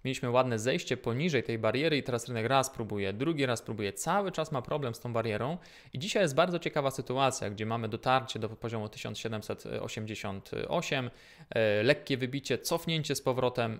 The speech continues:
i r-, drugi raz retest. Jeżeli cena wybije poziom tysiąc siedemset siedemdziesiąt sześć,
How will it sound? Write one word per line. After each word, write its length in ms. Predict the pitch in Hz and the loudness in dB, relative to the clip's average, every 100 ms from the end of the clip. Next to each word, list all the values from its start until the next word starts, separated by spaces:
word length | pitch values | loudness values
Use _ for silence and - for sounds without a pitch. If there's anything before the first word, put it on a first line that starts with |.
| - | -2
i 80 | 139 | -2
r-, 140 | 139 139 | -2 -4
drugi 340 | 127 131 123 | -4 0 2
raz 260 | 110 110 - | 2 0 0
retest. 440 | 104 - - - | 0 0 -10 -6
Jeżeli 240 | 117 165 | -2 -2
cena 240 | 156 147 123 | 0 -2 -2
wybije 360 | 120 139 147 | -2 -2 -2
poziom 260 | - 113 110 | -2 -6 -6
tysiąc 300 | - 127 117 | -6 -8 -6
siedemset 400 | 127 117 - 113 | -4 -4 -6 -8
siedemdziesiąt 520 | 117 113 110 - 110 | -6 -6 -6 -8 -4
sześć, 440 | - 131 113 - | 0 0 0 -8